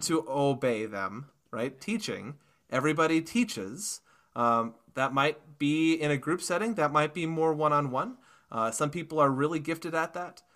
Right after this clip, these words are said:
uh, but want to try and do the best we can to distinguish here the, the difference between preaching and teaching and also those who have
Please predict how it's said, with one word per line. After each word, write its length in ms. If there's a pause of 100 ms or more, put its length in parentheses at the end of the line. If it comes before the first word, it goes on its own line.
(160)
uh, 160
but 240
want 280
to 80 (440)
try 440
and 320
do 160
the 80
best 260
we 80
can 240
to 140
distinguish 880 (120)
here 360
the, 360
the 140
difference 400
between 460
preaching 360
and 140
teaching 420
and 120
also 320
those 300
who 100
have 320